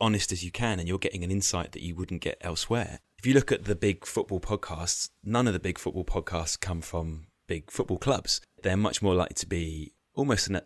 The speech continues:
adaptation of the old fanzine model, where you have fans who are obsessed with that topic, talking in a way that other fans can relate to. So it's definitely a challenge. And on that point that Richard made about how you build it and how you would launch a pod now,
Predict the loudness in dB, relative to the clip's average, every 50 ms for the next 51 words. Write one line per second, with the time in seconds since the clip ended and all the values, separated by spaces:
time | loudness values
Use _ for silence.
0 | -6 -4 -2 -2 -2 0 0 0 0 0 -2 -4 -6 -4 -4 -4 -4 -4 0 2
1 | 2 4 4 2 2 0 0 -2 -4 -6 -6 -4 -2 -2 -2 -2 -2 -2 -4 -2
2 | 2 2 4 4 4 2 2 0 0 -2 -2 -2 -4 -4 -4 -4 -2 0 0 4
3 | 4 4 2 2 -2 -2 -4 -6 -6 -6 -6 -8 -6 -8 -8 -10 -10 _ _ _
4 | _ -2 4 4 4 4 4 2 2 2 4 4 6 6 4 4 2 -2 -4 -6
5 | -8 _ _ -4 -4 -2 0 0 0 0 0 0 0 -2 -2 -4 -6 -2 2 2
6 | 2 2 2 0 -2 -2 -4 -8 -14 _ _ _ -2 2 4 4 4 4 4 2
7 | 2 0 2 0 -2 -2 0 2 2 2 2 2 0 -2 -4 -4 -2 -2 -2 0
8 | 2 2 4 4 2 2 2 2 0 0 0 -2 -2 0 -2 0 0 0 -2 -2
9 | -4 -6 -8 -8 -12 -12 -10 -4 -2 0 0 0 0 2 2 2 4 2 0 2
10 | 2 4 4 4 4 0 -2 -2 -4 -2 0 0 0 0 0 0 0 0 -2 -2
11 | -2 -4 -4 -2 -2 -2 -2 -2 -2 -4 -4 -4 -6 -10 -16 -20